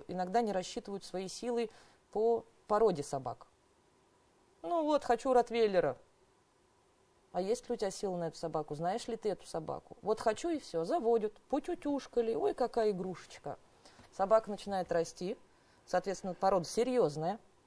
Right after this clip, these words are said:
которая начинает зубки показывать. Раз не справились, два не справились, пытаемся перепродать. Не получилось продать, пытаемся отдать. Собака пошла по рукам, потом, как итог, на улице. Вот я считаю, что это допускать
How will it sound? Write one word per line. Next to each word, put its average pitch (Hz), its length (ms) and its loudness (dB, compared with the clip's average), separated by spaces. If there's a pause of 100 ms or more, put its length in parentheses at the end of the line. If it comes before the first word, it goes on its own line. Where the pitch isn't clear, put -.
(180)
которая 392 320 2
начинает 269 360 -2
зубки 208 300 -6
показывать. 135 640 -4 (560)
Раз 202 400 2
не 262 120 -2
справились, 220 640 0
два 175 340 4
не 233 140 0
справились, 220 640 2
пытаемся 220 560 0
перепродать. 185 580 -2 (880)
Не 185 160 -4
получилось 226 540 2
продать, 208 380 0
пытаемся 208 520 -4
отдать. 139 400 -8 (400)
Собака - 400 -4
пошла 143 320 -4
по 139 120 -12
рукам, 226 400 4 (160)
потом, 254 320 0
как 185 200 -4
итог, 185 280 -4
на 170 140 -2
улице. 123 440 -12 (1200)
Вот 185 120 -8
я 285 140 6
считаю, 220 260 2
что - 180 -6
это 180 140 -10
допускать 175 500 0